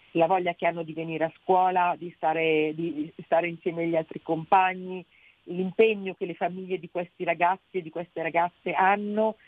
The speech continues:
nella crescita dei loro figli. Veramente questa è una speranza e un esempio da seguire.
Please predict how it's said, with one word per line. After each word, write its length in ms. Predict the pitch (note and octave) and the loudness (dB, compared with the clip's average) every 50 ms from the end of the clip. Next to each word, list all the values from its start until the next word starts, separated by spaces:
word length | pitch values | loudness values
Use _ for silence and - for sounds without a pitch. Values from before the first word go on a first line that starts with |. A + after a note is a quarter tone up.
| - _ - | -20 _ -4
nella 260 | E3+ E3 E3 E3 E3 | -4 0 0 0 0
crescita 360 | - F3 F3 - - - F3+ | 0 -4 -4 -4 -2 -2 0
dei 120 | F3 F3 E3 | 2 2 4
loro 200 | E3+ E3 E3+ D#3+ | 4 2 2 2
figli. 520 | - - F3+ D#3+ D3+ D3 C#3+ C#3+ D3 C#3+ _ - - _ | -2 -2 0 0 0 0 0 0 -2 -2 _ -14 -18 _
Veramente 560 | - E3+ F#3+ F#3+ F#3+ F#3+ F#3+ G3+ G#3+ - G3+ - | 4 6 6 6 6 4 2 0 2 2 0 2
questa 360 | - F3+ F3 - - E3+ D3+ | 2 0 -2 2 2 2 2
è 40 | D#3+ | 2
una 200 | E3 E3 E3+ E3 _ | 0 -4 -6 -6 _
speranza 480 | - F#3+ F#3 F3 F3 F3+ F#3 F#3 - F#3+ | -4 -2 2 4 4 2 2 -2 -6 -8
e 40 | E3+ | -8
un 60 | E3 | -8
esempio 360 | D#3+ D3 D3+ D3+ D3 - D#3 | -10 -10 -10 -12 -10 -8 -6
da 140 | D3 D3+ D#3 - | -6 -6 -6 -6
seguire. 500 | D#3+ D3 C#3 C3+ C3 C3 C3 - - | -10 -8 -6 -6 -6 -6 -6 -8 -10